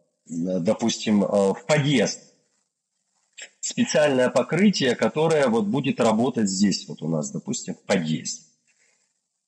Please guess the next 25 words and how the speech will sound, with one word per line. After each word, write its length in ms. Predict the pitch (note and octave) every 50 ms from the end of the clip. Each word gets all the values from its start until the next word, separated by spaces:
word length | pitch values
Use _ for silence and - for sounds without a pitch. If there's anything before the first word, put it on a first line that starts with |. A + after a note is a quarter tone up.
| - -
И 80 | F#2 F#2+
я 220 | F#2 G#2 A2+ A#2+
начинаю 460 | B2 B2 - C3 B2 B2+ B2 A#2 A2
думать, 320 | G#2+ A#2+ A#2+ A#2 A2+ A2 -
что 400 | - - - - G2+ G2 F#2+ F#2+
и 60 | F#2+
смотреть, 680 | - - G#2+ G#2 G#2 - - A#2+ B2 B2 A#2+ - -
насколько, 1000 | F#2 F#2 F2+ F2 - - - G#2 G#2+ A2+ A2 - - A#2+ A2+ A2 G#2+ G#2+ G2 - -
э, 500 | - F2+ F2 E2+ E2+ E2 E2 D#2+ D#2 D#2 -
начинают 500 | E2+ E2+ E2+ - - - G#2 G#2+ G#2 E2+
быть 200 | F2 G#2 F#2+ -
креативными 920 | - G2 G2 G2 F#2+ - - C3 B2 A2+ G#2+ G2+ F#2+ F2 F2 E2+ E2+ E2
студенты 840 | D2+ - - - G#2 F2 E2 F#2 F2+ D#2+ D#2 D2+ - C#3 F#3 G3+ - - - _ _ _ _ _ - _ _ _ _ _ _ _ _ _ _
и 560 | G#2+ G#2+ A2 A2 A2 A2 A2 A2 A2 - - - _ _ _ _ _ _ _ _ _ _
начинают 520 | G#2 G#2+ G#2 - - B2 C#3 D#3+ D3+ C3 A#2
быть 200 | C3 C#3 A#2+ G#2
заинтересованы 1200 | C3 D3 D3 C3+ - - D3+ D#3 C#3+ - - - G3 F#3 E3+ C3+ A#2 F#2+ E2 D#2 D2+ C2 - - _ _ _ _ _ _ _ _ _ _ _ _ _ _ _ _ _
не 160 | A2+ A2 A#2+
только 340 | G#2+ - F3 - - - -
в 80 | - -
себе, 380 | - - B2 G2+ G2+ G#2 G2+
и, 40 | G2
наверное, 380 | G2+ A2 A2+ B2+ C3+ C3 C3+ C3
в 80 | B2+
экономике. 640 | C3 - D3 C#3+ C#3+ B2+ A2 F#2 E2 D#2 C#2+ - _